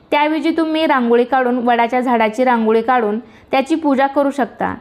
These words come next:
किंवा मग घरच्या घरी वडाच्या झाडाचे चित्र काढून तुम्ही त्याचीसुद्धा अगदी मनोभावे पूजा केली, तर या व्रताचे फळ तुम्हाला नक्कीच मिळेल.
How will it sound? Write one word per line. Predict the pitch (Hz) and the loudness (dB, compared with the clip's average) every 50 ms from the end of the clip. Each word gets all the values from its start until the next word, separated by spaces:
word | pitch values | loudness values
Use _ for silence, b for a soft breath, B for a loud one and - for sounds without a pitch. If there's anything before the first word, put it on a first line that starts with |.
| - - - | -10 -2 0
किंवा | 269 262 262 262 269 | 0 2 2 2 2
मग | 262 269 269 269 262 247 - - _ B B B B B B B B | 2 2 0 0 -2 -8 -14 -20 _ B B B B B B B B
घरच्या | 247 277 277 262 269 320 320 330 | 0 2 2 2 2 0 0 2
घरी | 339 320 285 269 277 | 2 0 2 0 0
वडाच्या | 262 254 240 233 233 226 262 262 | 0 2 0 0 0 0 -2 -2
झाडाचे | 254 269 247 226 220 214 220 233 240 | 0 0 2 2 0 0 0 -2 -2
चित्र | 233 294 294 - 302 285 285 | 0 -2 -2 0 0 0 2
काढून | 285 285 269 247 220 208 214 214 B B B B B B - | 2 0 0 2 0 -2 -2 -6 B B B B B B 0
तुम्ही | 285 269 269 254 240 240 254 240 - | 2 4 4 4 4 2 0 0 0
त्याचीसुद्धा | 262 254 247 285 285 277 - 294 226 254 254 254 | -2 -2 0 -2 -6 -4 -2 -2 0 0 0 0
अगदी | - - 240 240 233 294 | 0 -2 -2 0 0 0
मनोभावे | 302 285 269 262 269 247 262 233 220 240 | 0 0 2 2 2 2 2 4 4 2
पूजा | 240 240 247 254 233 247 247 | 0 0 -2 -2 0 0 0
केली, | 247 247 285 277 247 220 208 208 233 - - - | 0 0 0 0 2 2 0 0 -2 -6 -6 -2
तर | 277 277 269 | 0 0 2
या | 285 277 269 269 | 2 2 0 2
व्रताचे | 262 262 247 254 - 226 220 - 247 | 0 0 -2 0 -2 -2 0 -2 -4
फळ | 247 - 254 240 | -2 0 0 0
तुम्हाला | 233 233 254 240 240 220 214 220 | 0 2 2 2 4 4 2 2
नक्कीच | 240 247 247 247 - - 277 254 - | 2 0 -2 -2 -2 -4 -4 -2 0
मिळेल. | 226 208 185 185 180 - - - | 0 0 2 0 -2 -2 -6 -10